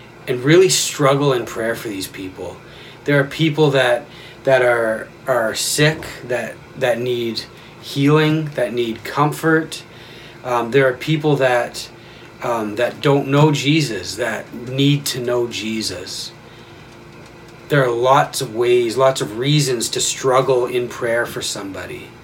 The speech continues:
I challenge you to do that. If you're somebody that doesn't believe in Jesus, I would challenge you to struggle in prayer with him to reveal himself to you.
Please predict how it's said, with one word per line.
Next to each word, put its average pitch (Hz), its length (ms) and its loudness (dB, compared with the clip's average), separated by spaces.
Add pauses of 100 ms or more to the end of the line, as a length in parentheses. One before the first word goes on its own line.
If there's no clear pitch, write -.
(960)
I 113 120 -6
challenge 120 420 -2
you 113 100 -2
to 101 80 -6
do 107 200 -4
that. 95 240 -6
If - 120 -10
you're 175 140 8
somebody 156 520 4
that 123 200 2 (180)
doesn't 151 680 2 (560)
believe 147 400 2
in 139 140 2
Jesus, 98 760 -6 (420)
I 170 120 2
would 196 120 6
challenge 147 600 4
you 135 120 -2
to 127 560 -2 (440)
struggle 165 560 4
in 143 240 4
prayer 143 420 4
with 139 220 2
him 123 440 -4 (1000)
to - 120 -2
reveal 147 440 8
himself - 480 -2
to - 120 -10
you. - 180 -14